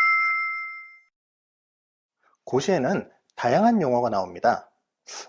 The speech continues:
많이 들어본 용어도 있고 익숙한 용어도 있지만 고시에서는 다른 의미로 쓰이는 용어도 있기 때문에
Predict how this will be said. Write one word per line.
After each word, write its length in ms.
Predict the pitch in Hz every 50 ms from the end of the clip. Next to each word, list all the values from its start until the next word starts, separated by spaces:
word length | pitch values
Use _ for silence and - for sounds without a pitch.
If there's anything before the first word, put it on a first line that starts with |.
| _ _
많이 320 | - - 127 151 190 208
들어본 400 | 202 - 147 151 165 202 226 220
용어도 260 | 196 175 170 160 165 156
있고 680 | 143 - - - 143 143 143 143 143 147 143 147 - _ _ _ _ _
익숙한 420 | - 135 135 - - - 180 180 165
용어도 220 | 123 117 123 - 110
있지만 460 | - - - 107 127 175 127 98 - - _ - - - _ _
고시에서는 720 | - - 139 147 - 208 202 190 196 156 131 135 156 160
다른 320 | - - - 120 170 208 214
의미로 500 | 185 151 120 110 101 101 101 101 101 - _ _ _
쓰이는 400 | - - - 151 143 143 143 127
용어도 260 | 107 107 120 - 123
있기 220 | 113 - - 151 -
때문에 420 | - 123 104 98 107 131 - -